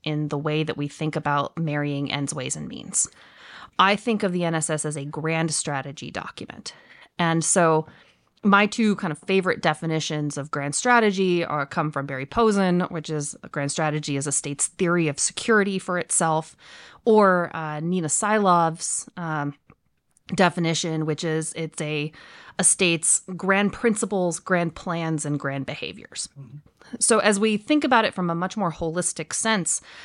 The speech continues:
Speaker 1: I think this document does a very good job of giving the United States or the Biden administration's sort of theory of security about what keeps the United States safe. And that then provides the guiding light from which,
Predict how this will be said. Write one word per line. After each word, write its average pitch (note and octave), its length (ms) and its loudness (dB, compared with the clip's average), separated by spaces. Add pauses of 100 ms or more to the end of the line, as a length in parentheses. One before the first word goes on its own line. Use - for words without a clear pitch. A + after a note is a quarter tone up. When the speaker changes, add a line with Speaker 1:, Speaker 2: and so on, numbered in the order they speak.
(680)
Speaker 1:
I G3+ 80 6
think A#3 160 4
this G3+ 140 2
document F3 340 0
does D#3+ 120 -4
a D3+ 40 -8
very E3+ 340 2
good D#3 280 -2
job F3 400 4
of C#3+ 260 -8
giving E3 540 0 (720)
the F#3 80 2
United E3 380 -2
States D#3+ 240 -4
or E3 60 -2
the C#3+ 60 -4
Biden D#3+ 280 -2
administration's D#3+ 720 -2
sort - 160 -8
of D3+ 60 -18 (140)
theory E3+ 320 2
of D#3+ 120 0
security F3+ 720 0 (400)
about D#3 260 0
what F3 300 2
keeps - 300 -10
the D#3+ 80 -10
United D3 380 -8
States - 340 -6
safe. - 340 -8
And D#3 140 -6
that G3 240 2
then G#3+ 200 4
provides E3 640 0
the D3 80 -10
guiding D3+ 580 -6
light D3+ 360 -4 (380)
from E3 220 0
which, D#3 240 0